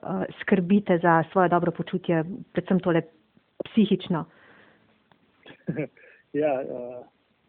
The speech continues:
Speaker 2: sem najprej pomislil sicer na telesno, ne, ker
Speaker 1: No.
Speaker 2: sem že toliko star.
Speaker 1: <laughs>
Speaker 2: Ja, da, da,
Speaker 1: Oboje.
Speaker 2: da ne mor-, da ne,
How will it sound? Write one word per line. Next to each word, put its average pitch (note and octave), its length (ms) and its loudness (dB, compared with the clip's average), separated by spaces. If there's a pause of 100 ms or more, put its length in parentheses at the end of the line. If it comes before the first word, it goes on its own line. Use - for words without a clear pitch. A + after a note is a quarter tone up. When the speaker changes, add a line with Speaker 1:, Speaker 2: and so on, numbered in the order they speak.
(260)
Speaker 2:
sem C3+ 120 -10
najprej C#3 340 -6
pomislil C3+ 400 -8
sicer C#3 240 -6
na C3 100 -6
telesno, C3 540 -4
ne, C3+ 140 -6
ker - 80 2
Speaker 1:
No. A3 200 8
Speaker 2:
sem A#3+ 80 4
že - 100 -4
toliko C#3+ 280 -4
star. C#3+ 380 0
Speaker 1:
<laughs> C3 80 -4 (580)
Speaker 2:
Ja, C#3 180 6
da, G3+ 100 4
da, D#3+ 80 2
Speaker 1:
Oboje. B3 280 6
Speaker 2:
da - 80 6
ne C#3+ 120 4
mor-, D#3 280 8
da D3+ 160 2
ne, D#3 140 2